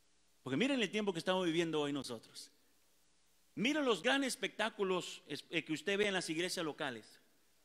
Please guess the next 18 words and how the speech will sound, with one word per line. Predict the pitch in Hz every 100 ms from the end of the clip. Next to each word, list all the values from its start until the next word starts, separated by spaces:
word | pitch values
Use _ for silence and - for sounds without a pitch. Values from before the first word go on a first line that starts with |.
| _ _ _ _ _ _ _
Los | 156 175
que | 185
están | - 233
cantando. | 247 214 196 190 156 117 - - _ _ _ _ _ _
Todo | - 302 359 349
el | 302
enfoque | 214 190 - 330 - 240 233 320
es | 339 - - - -
en | 190 180
el | 156
que | 147
está | 185
cantando. | 180 156 131 123 104 98 - - _ _ _ _ _ _ _ _ _ _ _ _ _ _ _ _ -
Y | 165
no | 165 220 294 254 - - - _ _ _ _ _ _ _
en | - 147
la | 139
adoración | 127 123 117 131 139 175 226